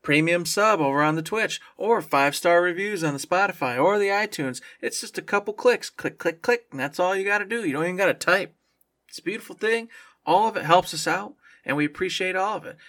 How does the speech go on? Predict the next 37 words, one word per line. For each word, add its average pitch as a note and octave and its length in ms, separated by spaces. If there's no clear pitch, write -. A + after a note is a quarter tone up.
So - 160
please G#3 580
consider F3 640
doing E3+ 280
it. D#3+ 160
You D#3 120
know, F3+ 120
New F3 120
Year's F#3 320
and D#3+ 100
Christmas F3 420
is D#3+ 60
coming F#3 240
up. F#3 240
Think G3 160
of G3+ 80
it G3+ 60
as F3+ 140
a F3+ 40
Christmas F3+ 480
gift F3+ 300
or D#3 80
a B2+ 60
Thanksgiving E3+ 640
gift E3+ 240
or D3 80
a C3 80
New D3+ 160
Year's F3 240
gift E3 260
to E3 80
your D3 180
old E3+ 220
pals, D#3+ 420
Eric D3+ 260
and C3 80
Matt. A2+ 240